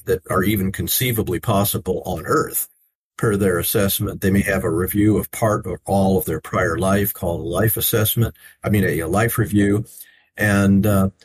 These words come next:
uh, it's typ-, typically a very beautiful part of the experience. At this time, even though they're physically, they're brushing up against that, that death event that nearly killed them,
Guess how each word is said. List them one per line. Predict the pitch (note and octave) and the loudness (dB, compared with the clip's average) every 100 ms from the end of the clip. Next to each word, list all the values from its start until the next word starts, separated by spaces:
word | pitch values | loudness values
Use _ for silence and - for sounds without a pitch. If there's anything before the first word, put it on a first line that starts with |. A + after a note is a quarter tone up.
| _ - | _ -8
uh, | A2 G#2+ | -2 -2
it's | G#2+ | -2
typ-, | - C#3+ - - - | -2 -2 -2 -6 -6
typically | - B2 G#2+ | -8 -2 0
a | F#2+ | 2
very | A2 A2+ | 2 2
beautiful | F#2+ F#2+ A2+ A#2+ - E2 | 2 2 2 0 -2 -4
part | - G2 F2 | -2 -2 -2
of | D#2 | -4
the | D#2+ | -4
experience. | C#2+ - G#2 D#2+ - - | -4 -2 -2 -2 -4 -4
At | G2 | -2
this | D3 - | -2 0
time, | C3+ B2 A#2 B2 - - - | 0 0 0 -2 -8 -18 -4
even | A#2+ C3 A#2+ | -2 2 4
though | A2 G#2+ G2 - | 4 2 0 -2
they're | G2+ G2 F#2 F#2 - _ _ _ _ _ | 0 2 2 0 -6 _ _ _ _ _
physically, | - D3+ D#3 - G2 F#2+ | -2 0 0 0 0 0
they're | F#2 F#2 F2+ F2 - _ _ _ | 0 0 0 -2 -8 _ _ _
brushing | G#2+ A2 A#2+ A#2 G2+ | 0 2 2 0 -2
up | - - | -2 -4
against | G2+ G2 F#2+ - | -2 0 2 0
that, | F#2 F2+ F2 _ _ - | -2 -2 -4 _ _ -6
that | - E2+ G2+ | -2 -2 -4
death | G#2 A2+ A#2+ | -2 0 0
event | D#2 E2 E2 D#2+ - | -2 -2 -4 -6 -6
that | E2 - | -8 -4
nearly | F2+ F2+ - | -4 -4 -4
killed | - D#3 D#3 | -2 0 2
them, | G2+ | 0